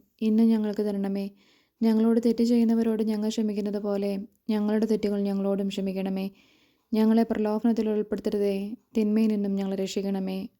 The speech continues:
ആമേൻ. നന്മ നിറഞ്ഞ മറിയമേ, സ്വസ്തി. കർത്താവ് അങ്ങയോട് കൂടെ, സ്ത്രീകളിൽ അങ്ങ് അനുഗ്രഹിക്കപ്പെട്ടവളാവുന്നു. അങ്ങയുടെ ഉദരത്തിൻ ഫലമായി ഈശോ അനുഗ്രഹിക്കപ്പെട്ടവനാവുന്നു. പരിശുദ്ധ മറിയമേ, തമ്പുരാൻ്റെ അമ്മേ,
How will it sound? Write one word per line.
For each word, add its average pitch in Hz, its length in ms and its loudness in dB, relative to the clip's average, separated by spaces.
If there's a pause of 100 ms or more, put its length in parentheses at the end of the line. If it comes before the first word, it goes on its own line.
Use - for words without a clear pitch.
(120)
ആമേൻ. 196 420 -2 (640)
നന്മ 233 320 6
നിറഞ്ഞ 240 280 4
മറിയമേ, 220 440 2
സ്വസ്തി. 214 600 -2 (160)
കർത്താവ് 226 440 2
അങ്ങയോട് 220 320 2
കൂടെ, 202 500 -2
സ്ത്രീകളിൽ 214 540 2
അങ്ങ് 208 180 0
അനുഗ്രഹിക്കപ്പെട്ടവളാവുന്നു. 202 1080 -2 (500)
അങ്ങയുടെ 226 400 6
ഉദരത്തിൻ 220 400 0
ഫലമായി 220 440 2
ഈശോ 208 460 -2
അനുഗ്രഹിക്കപ്പെട്ടവനാവുന്നു. 196 1200 -4 (720)
പരിശുദ്ധ 226 360 4
മറിയമേ, 220 400 2
തമ്പുരാൻ്റെ 208 500 -2
അമ്മേ, 202 340 -4